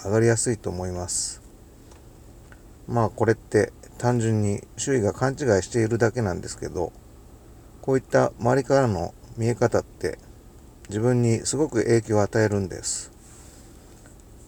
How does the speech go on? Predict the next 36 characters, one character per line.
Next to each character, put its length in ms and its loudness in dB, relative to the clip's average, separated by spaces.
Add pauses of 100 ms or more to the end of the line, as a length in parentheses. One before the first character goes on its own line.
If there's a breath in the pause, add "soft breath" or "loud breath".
(280)
反 180 0
対 240 4
に 240 0 (220)
周 260 2
り 80 0
の 120 2
人 220 2
が、 220 0 (960 loud breath)
「あ 60 -6
な 120 2
た 100 0
っ 40 2
て 300 -10
仕 120 -4
事 280 0
が 120 2
と 140 -4
ろ 120 4
い 60 0
よ 100 4
ね」 200 0 (1040 loud breath)
っ 20 -20
て 120 -6
感 320 0
じ 100 -10
て、 260 2 (680)
そ 200 0
う 40 4
い 40 2
っ 20 -6
た 200 0
振 100 0
る 80 2
舞 200 4
い 20 4
を 220 0